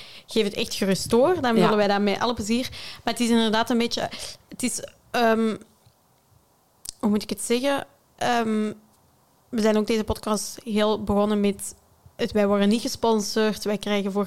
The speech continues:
Speaker 1: allee, niemand betaalt ons om dingen te zeggen
Speaker 2: Ja.
Speaker 1: of weet ik veel wat. Dus we spreken echt uit onze eigen meningen, onze eigen overtuigingen.
Speaker 2: En onze eigen ervaringen.
Speaker 1: En onze eigen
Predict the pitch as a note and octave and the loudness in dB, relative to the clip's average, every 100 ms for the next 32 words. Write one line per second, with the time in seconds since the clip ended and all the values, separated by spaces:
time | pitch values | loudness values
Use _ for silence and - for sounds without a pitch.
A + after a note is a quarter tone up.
0 | G3+ G#3+ G#3 G3 A3+ C4 G#3+ - A3 A3 | -2 -2 0 2 2 2 2 2 2 4
1 | A3 G#3 - A3 F#3+ F#3 A#3 A3+ G3+ G#3 | 2 2 0 0 2 4 2 2 0 2
2 | A3 A3+ G#3+ F#3 G3+ - G#3+ G#3 - G3 | 2 2 2 2 0 0 -2 -2 0 2
3 | G#3+ B3 - - - - - G#3+ - G#3+ | 2 0 -4 -8 -16 -18 -4 -4 -2 -2
4 | F#3 A#3 - A3+ G#3+ G3+ - G#3+ A#3+ A3+ | -2 -6 -2 0 2 0 0 0 2 4
5 | A3 A3 G#3+ G#3+ G3 - G#3 G3+ G3 F#3+ | 4 4 2 0 -2 0 0 2 -2 -2
6 | - A#3+ C4 D4 D#4+ G3 F3+ F#3+ D#3 D3 | 0 0 0 0 4 6 6 4 2 0
7 | C3+ C#3 C3+ G3 A#3+ C4 F4 - A3+ | 0 0 0 2 4 4 4 2 0